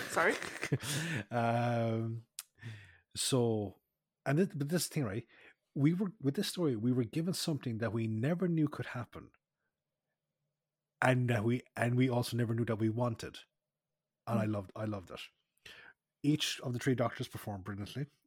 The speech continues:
Speaker 2: and as I said, my hat is off to everyone that got, that helped Bill Hartnell give this performance.
Speaker 1: Yeah.
Speaker 2: Because, as you said, it's the last we're,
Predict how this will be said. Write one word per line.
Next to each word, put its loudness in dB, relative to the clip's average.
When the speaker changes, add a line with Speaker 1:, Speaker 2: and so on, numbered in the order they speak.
Speaker 2:
and -4
as -2
I 2
said, -6
my -2
hat 2
is 0
off -2
to -10
everyone 0
that 0
got, 0
that -4
helped -2
Bill 0
Hartnell -6
give -2
this -6
performance. -14
Speaker 1:
Yeah. -2
Speaker 2:
Because, -2
as -4
you -4
said, -4
it's -10
the -6
last -2
we're, -6